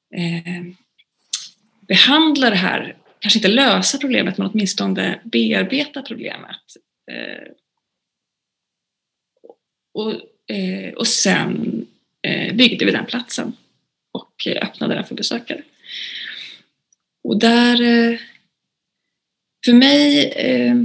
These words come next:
har det nog att göra med det som du sa, Erik, om att, ja, det är konst, men det är också ett uppriktigt erbjudande. <laughs>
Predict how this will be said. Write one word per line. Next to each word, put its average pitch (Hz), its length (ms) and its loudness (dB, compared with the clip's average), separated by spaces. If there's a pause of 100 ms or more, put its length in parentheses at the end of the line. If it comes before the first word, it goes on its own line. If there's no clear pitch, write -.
(120)
har 247 120 4
det 226 160 8
nog 208 180 2
att 208 80 2
göra 196 180 2
med 190 140 2
det 196 100 0
som 202 220 -2
du 254 180 0
sa, - 260 -4
Erik, - 480 -10
om 101 140 0
att, - 300 -8 (440)
ja, 196 100 0
det 202 100 4
är 240 220 0
konst, - 880 0 (320)
men 220 140 2
det 254 60 6
är 247 60 4
också 233 420 0 (280)
ett 233 180 -4
uppriktigt - 760 2
erbjudande. 226 920 2 (300)
<laughs> 113 100 2